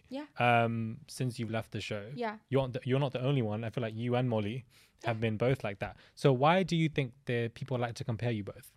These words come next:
Speaker 2: I feel there's always comparisons of if you're not doing something right, "Oh, Molly's not doing this," or, "Molly's doing this," or, "No, no, no, no." Why do people compare you and Molly-Mae?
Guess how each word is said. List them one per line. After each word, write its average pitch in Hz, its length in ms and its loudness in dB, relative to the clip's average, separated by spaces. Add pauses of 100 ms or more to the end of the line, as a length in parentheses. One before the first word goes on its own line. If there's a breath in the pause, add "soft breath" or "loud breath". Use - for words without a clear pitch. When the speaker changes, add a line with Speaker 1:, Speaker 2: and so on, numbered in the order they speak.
(500 soft breath)
Speaker 2:
I 123 60 2
feel 143 140 0
there's 131 100 2
always 156 160 4
comparisons 139 560 2
of 123 240 2 (300 loud breath)
if 131 160 -2
you're 139 100 4
not 147 320 -2
doing 147 140 4
something 139 260 0
right, 127 300 4
"Oh, 113 140 2
Molly's 113 360 2
not 104 220 -6
doing 101 280 -6
this," 101 280 -6
or, 101 80 -6
"Molly's 110 360 0
doing 101 240 -2
this," 101 220 -6
or, 107 60 -8
"No, 139 160 0
no, 123 140 -2
no, 113 160 -2
no." 104 60 -6 (280 loud breath)
Why 147 260 6
do 175 100 0
people 151 200 -4
compare 139 380 2
you 127 280 4
and 110 100 0
Molly-Mae? 110 540 0